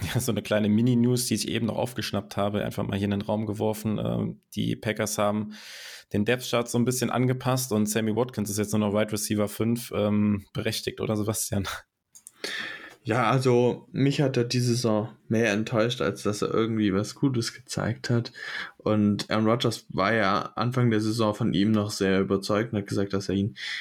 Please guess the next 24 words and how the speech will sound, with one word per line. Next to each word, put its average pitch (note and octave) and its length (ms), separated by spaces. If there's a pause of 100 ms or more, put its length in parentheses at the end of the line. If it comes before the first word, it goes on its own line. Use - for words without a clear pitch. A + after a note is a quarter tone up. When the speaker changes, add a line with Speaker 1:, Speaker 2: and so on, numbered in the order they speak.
(120)
Speaker 2:
richtig B2 280
gut D3+ 200
findet. D3+ 480 (1000)
Groß C#3 320
was A2+ 200
passiert D3 640 (120)
ist B2+ 280
nicht. D3 640
Ähm, G#2+ 560 (240)
ja, F2+ 340 (200)
also G#2+ 320
aus - 200
meiner G#2 200
Sicht G2 180
verdient G#2 460
momentan. G#2 500 (480)
Speaker 1:
Ja, G#2 380
also G#2 200
ich G#2 140
würd G#2 140
fast - 280
sagen, G2 360
auch, F2+ 360
äh, G2 380